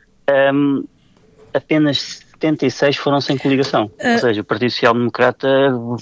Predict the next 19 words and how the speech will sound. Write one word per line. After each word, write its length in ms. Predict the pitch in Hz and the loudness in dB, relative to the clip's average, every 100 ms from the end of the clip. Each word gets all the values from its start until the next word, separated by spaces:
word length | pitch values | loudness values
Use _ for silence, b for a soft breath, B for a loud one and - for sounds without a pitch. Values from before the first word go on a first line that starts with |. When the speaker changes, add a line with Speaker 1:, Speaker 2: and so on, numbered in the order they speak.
| - _ | -12 _
Speaker 1:
funcionou 380 | 143 123 135 127 | -4 0 2 2
muito 260 | 135 135 | 2 0
na 80 | 131 | 2
lógica 440 | 131 135 120 123 120 | 4 2 0 -4 -4
da 100 | 127 | -4
coligação 600 | 131 127 113 - 104 104 | -2 -2 -2 0 2 2
e 60 | |
isso 140 | 120 - | -2 -4
promove 360 | 127 135 143 | -2 0 0
sempre 180 | - 165 | -2 -6
a 20 | |
concentração 840 | - 135 127 113 107 - - 127 117 | -6 -6 -4 -2 -4 -4 -6 -2 0
de 60 | |
votos, 340 | 98 90 - - | 0 -2 -4 -18
quer 220 | - 101 | -12 -12
se 60 | - | -10
queira, 280 | 120 123 135 | -6 -6 -4
quer 240 | 123 113 | -4 -2
não, 220 | 143 160 | 0 -2